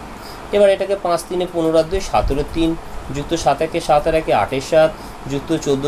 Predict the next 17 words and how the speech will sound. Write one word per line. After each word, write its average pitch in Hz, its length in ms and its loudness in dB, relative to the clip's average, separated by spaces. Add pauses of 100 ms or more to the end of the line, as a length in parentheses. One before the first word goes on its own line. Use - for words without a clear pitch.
দুগুণে 156 300 2 (140)
আঠাশ 160 260 4
আর 156 160 4
তিনে 165 200 -2 (180)
একত্রিশের 151 480 -6
চোদ্দ। 147 220 -6 (480)
এবার 175 220 6
এদের 160 220 0
মধ্যে 170 240 4
লসাগু 156 380 4
করলে 160 240 2
লসাগু 147 300 0
হলো 147 140 -2 (100)
বিয়াল্লিশ, 147 460 2 (400)
তিনের 156 320 2
সাথে 165 160 0 (100)
চোদ্দ 131 200 0